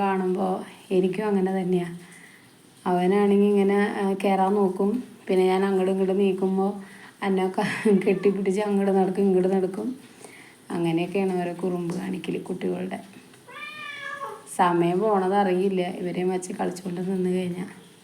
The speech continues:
പണി നടക്കാണ്ടാവുമ്പോ ഞാൻ കുറേ കഴിഞ്ഞ് കഴിയുമ്പോ ഞാൻ കൊണ്ടുവന്ന് കൂട്ടിലൊക്കെ ആക്കും, അല്ലെങ്കിൽ എനിക്ക് പണികൾ നടക്കില്ല.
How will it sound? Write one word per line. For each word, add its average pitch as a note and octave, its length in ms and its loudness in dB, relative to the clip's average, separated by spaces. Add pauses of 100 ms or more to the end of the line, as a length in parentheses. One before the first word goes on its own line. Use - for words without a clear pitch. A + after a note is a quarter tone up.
(960)
പണി F#3+ 260 0
നടക്കാണ്ടാവുമ്പോ A3+ 760 2 (100)
ഞാൻ G#3+ 120 4 (100)
കുറേ G#3 180 4 (220)
കഴിഞ്ഞ് G#3 300 4
കഴിയുമ്പോ G#3 320 2
ഞാൻ G#3 120 2
കൊണ്ടുവന്ന് G3+ 360 0
കൂട്ടിലൊക്കെ F#3+ 520 2
ആക്കും, F#3 300 -4 (540)
അല്ലെങ്കിൽ F#3+ 340 -2
എനിക്ക് G#3 240 2
പണികൾ G3+ 300 2 (140)
നടക്കില്ല. G#3 360 -4